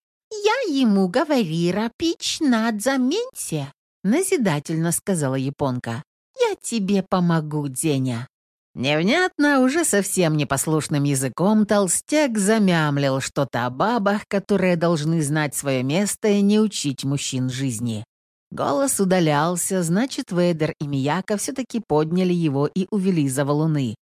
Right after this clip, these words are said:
где он расположился со своей палаткой. «Ой, от страха набузырился», неприязненно подумала Вероника. «Из-за анонимок или просто привык вот так отдыхать с бутылкой побольше?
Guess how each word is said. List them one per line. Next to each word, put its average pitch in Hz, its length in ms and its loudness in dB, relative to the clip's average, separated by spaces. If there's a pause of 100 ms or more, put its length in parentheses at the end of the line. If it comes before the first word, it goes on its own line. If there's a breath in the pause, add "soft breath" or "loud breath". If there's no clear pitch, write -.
(120)
где 165 400 -2
он 202 240 2
расположился 185 880 0
со 139 120 -2
своей 131 500 -2
палаткой. 117 600 -4 (560)
«Ой, 202 480 2
от - 80 -8
страха 214 560 0
набузырился», 143 960 2 (300)
неприязненно 143 1040 2
подумала 127 500 2
Вероника. 135 600 0 (340)
«Из-за 170 300 4
анонимок 175 640 4
или 156 140 4
просто 165 480 0
привык 165 560 0
вот 190 240 0
так 143 380 -2
отдыхать 147 680 -2
с 143 140 -4
бутылкой 175 600 -4
побольше? 139 720 -2